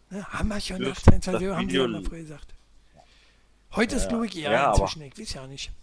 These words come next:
Speaker 2: Keine Ahnung. Aber F S K, äh, zwölf ist ja das al-, das frühere F S K achtzehn, von daher, wer weiß.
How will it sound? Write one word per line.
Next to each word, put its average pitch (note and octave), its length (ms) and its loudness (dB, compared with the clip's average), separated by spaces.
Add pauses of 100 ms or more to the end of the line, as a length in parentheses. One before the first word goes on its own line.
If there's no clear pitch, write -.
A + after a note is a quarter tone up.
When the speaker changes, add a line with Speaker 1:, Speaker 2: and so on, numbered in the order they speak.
(1300)
Speaker 2:
Keine G2+ 200 -6
Ahnung. G2+ 240 -6 (380)
Aber G#2 300 2
F G#2+ 120 -6
S A#2 160 -6
K, A2+ 400 2
äh, G2+ 140 -6
zwölf B2 340 -2
ist A#2 120 -12
ja G#2+ 360 0
das G2+ 220 -10
al-, G#2+ 240 -6
das - 180 -10
frühere A#2 440 -2
F G2+ 100 -8
S G#2+ 120 -12
K G#2+ 160 -2
achtzehn, G2 360 -8
von F#2 180 -12
daher, G2 440 -4 (500)
wer C3+ 120 -2
weiß. C3+ 300 -8